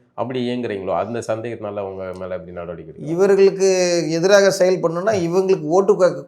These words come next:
Speaker 2: கேட்டுட்டு நாங்க வால் போஸ்ட் ஒட்டணுமே.
Speaker 1: ஆ.
Speaker 2: திமுக வரணும்னு சொல்லி நாங்க
Speaker 1: ம்.
Speaker 2: வால் போஸ்ட் ஒட்டணுமே. அப்போ
Speaker 1: ம்.
Speaker 2: யார் தூண்டுறது?
Speaker 1: ம். அப்போ
Speaker 2: போராட
Speaker 1: உங்களுக்கு சரியான பரிசு,
Speaker 2: தூண்டுவது.
Speaker 1: பரிசு தான் கிடைச்சிருக்கு.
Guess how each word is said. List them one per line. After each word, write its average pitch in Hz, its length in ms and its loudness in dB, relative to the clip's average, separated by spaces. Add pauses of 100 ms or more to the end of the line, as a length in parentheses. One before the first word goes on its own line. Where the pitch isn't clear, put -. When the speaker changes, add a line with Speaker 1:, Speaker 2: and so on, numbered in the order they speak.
Speaker 2:
கேட்டுட்டு 180 380 0
நாங்க 160 260 -2
வால் 143 260 2
போஸ்ட் 175 260 -2
ஒட்டணுமே. 117 400 -8 (460)
Speaker 1:
ஆ. 95 240 -10 (420)
Speaker 2:
திமுக 190 360 0
வரணும்னு 165 500 2
சொல்லி 139 480 -4
நாங்க 147 200 -4
Speaker 1:
ம். - 20 -4
Speaker 2:
வால் 175 240 2
போஸ்ட் 190 240 -2
ஒட்டணுமே. 110 480 -10 (420)
அப்போ 127 260 -2
Speaker 1:
ம். 139 40 2
Speaker 2:
யார் 170 480 4
தூண்டுறது? 143 580 -2 (180)
Speaker 1:
ம். 87 240 -18 (220)
அப்போ 151 180 -2
Speaker 2:
போராட 202 240 10
Speaker 1:
உங்களுக்கு - 20 6
சரியான 196 340 8
பரிசு, 196 220 6
Speaker 2:
தூண்டுவது. 151 180 2
Speaker 1:
பரிசு 135 200 4
தான் 147 160 0
கிடைச்சிருக்கு. 98 480 -6